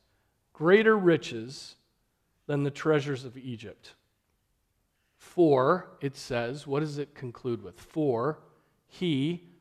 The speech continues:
was looking to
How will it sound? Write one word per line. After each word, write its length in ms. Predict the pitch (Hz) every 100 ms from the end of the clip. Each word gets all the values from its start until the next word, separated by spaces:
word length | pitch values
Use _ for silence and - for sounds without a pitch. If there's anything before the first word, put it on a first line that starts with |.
| _ _
was 760 | 139 156 135 131 165 180 - - _ _ _ _ _
looking 600 | 143 175 214 214 214 208
to 600 | 208 175 160 156 156 151